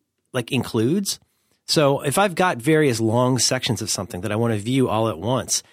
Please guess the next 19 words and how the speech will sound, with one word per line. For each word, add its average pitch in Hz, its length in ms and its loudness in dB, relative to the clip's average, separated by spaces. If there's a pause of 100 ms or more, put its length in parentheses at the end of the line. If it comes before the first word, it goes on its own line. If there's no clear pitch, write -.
(180)
I 117 80 -2
create, 127 440 -2
and 131 140 0
I 120 200 -2
know 110 120 0
you 95 340 -4
realize 92 320 -4
you - 60 -16
can 95 120 -10
do 120 140 2
this, 82 180 -6 (260)
but 131 160 0
in, 131 240 2
in 120 400 2 (120)
Notational 147 360 2
Velocity, 143 460 2
you 120 140 2
go 127 240 0
in 117 340 0